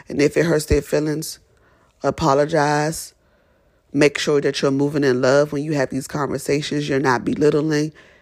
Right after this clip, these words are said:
You're not off-putting. But that they, uh, they need to understand how you feel.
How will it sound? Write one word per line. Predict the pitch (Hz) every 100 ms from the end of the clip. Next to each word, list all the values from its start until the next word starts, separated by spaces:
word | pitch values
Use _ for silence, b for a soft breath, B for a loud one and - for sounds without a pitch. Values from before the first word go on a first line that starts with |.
| b b b
You're | 156 143
not | 135 123
off-putting. | - 139 156 - 170 160 160 - _ _ _ _ _ B B
But | 156
that | 143 139
they, | 160 -
uh, | 98
they | - 156
need | 160 170
to | - -
understand | 139 139 - 139 135
how | 143 - 156 147
you | 147 143 135
feel. | - - 147 143 123 110